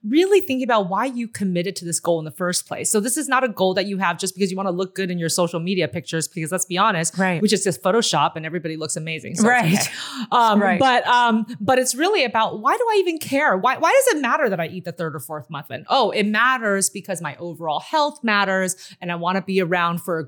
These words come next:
Speaker 1: great quality life with my family. And that, that does help you to prevent self-sabotage, 'cause you're really rooted in the reason why you have to do it. So, so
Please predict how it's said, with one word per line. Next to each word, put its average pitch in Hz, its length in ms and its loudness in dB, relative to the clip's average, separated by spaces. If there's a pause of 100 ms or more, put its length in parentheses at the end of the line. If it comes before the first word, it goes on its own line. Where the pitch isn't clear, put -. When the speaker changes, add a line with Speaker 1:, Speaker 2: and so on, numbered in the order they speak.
(120)
Speaker 1:
great 185 300 0
quality 165 420 0
life 151 340 -2
with 147 160 -14
my 139 160 -8
family. 180 800 0 (400)
And 254 180 0
that, 349 240 2
that 339 160 0
does 349 260 0
help 190 280 0
you 160 220 -8
to 208 240 0
prevent 175 340 -4
self-sabotage, 165 560 -2
'cause 202 140 -8
you're 220 100 -8
really 269 340 -2
rooted 208 380 0
in 165 140 -2
the 160 100 -6
reason 180 440 -4
why 160 120 2
you 151 160 -8
have 143 160 -8
to 160 80 -8
do 208 140 2
it. 156 100 2
So, 214 260 0 (200)
so 208 380 2